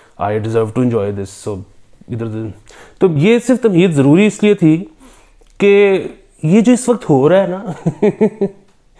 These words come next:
<laughs> इसको आपने ना take enjoys। <laughs> अगर आप इसका लुत्फ नहीं ना ले रहे तो आप बड़ा ज़िंदगी में मिस कर रहे हो। <coughs> I'm sorry। दूसरी चीज़ ये है कि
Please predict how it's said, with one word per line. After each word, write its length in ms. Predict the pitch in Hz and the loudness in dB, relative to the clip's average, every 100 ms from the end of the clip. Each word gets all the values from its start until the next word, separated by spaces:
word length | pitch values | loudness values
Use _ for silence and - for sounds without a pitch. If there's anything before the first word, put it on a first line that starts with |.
| - - - - | -20 -20 -6 0
<laughs> 0 | |
इसको 380 | 269 - 269 262 | 0 0 2 2
आपने 320 | 220 208 220 294 | 2 2 0 0
ना 60 | 302 | 0
take 260 | 220 214 220 | 2 2 4
enjoys। 600 | 220 151 147 147 123 - - - - - _ - 196 175 | 4 4 4 2 -2 -8 -6 -6 -6 -14 _ -18 -14 -2
<laughs> 1000 | 220 - - - - - - - - - | -2 -2 -4 -4 -4 -8 -18 -20 -20 -6
अगर 220 | 143 165 226 | -2 0 2
आप 160 | 233 | 2
इसका 240 | 233 - 233 | 0 0 0
लुत्फ 420 | 147 180 - - | 2 2 0 0
नहीं 120 | 220 | 2
ना 100 | 269 | 4
ले 200 | 233 123 | 2 2
रहे 160 | 110 101 - _ _ _ _ _ _ _ _ | 0 -6 -10 _ _ _ _ _ _ _ _
तो 140 | 175 180 | 0 0
आप 300 | - 147 165 | 2 0 0
बड़ा 220 | 147 170 | 2 2
ज़िंदगी 360 | 147 135 143 165 | 2 0 2 2
में 300 | 170 175 143 | 2 2 0
मिस 280 | 131 143 - | 0 0 -4
कर 160 | 110 90 | -8 -8
रहे 160 | 85 | -12
हो। 80 | 85 _ _ - - - - - - - 226 - - - - 262 - - - | -18 _ _ -20 -20 -20 -20 -8 -6 -4 -4 -2 -4 -2 -4 -4 -8 -6 -4
<coughs> 80 | 143 | -2
I'm 80 | 131 | -2
sorry। 260 | 123 101 101 - _ _ _ _ _ - 143 | -4 -6 -10 -18 _ _ _ _ _ -10 -2
दूसरी 300 | 160 160 202 | 0 0 0
चीज़ 220 | 202 180 | 0 0
ये 240 | 175 160 170 | 2 4 2
है 60 | 196 - - - - _ _ | -2 -14 -20 -20 -20 _ _
कि 300 | 185 185 180 | 2 4 4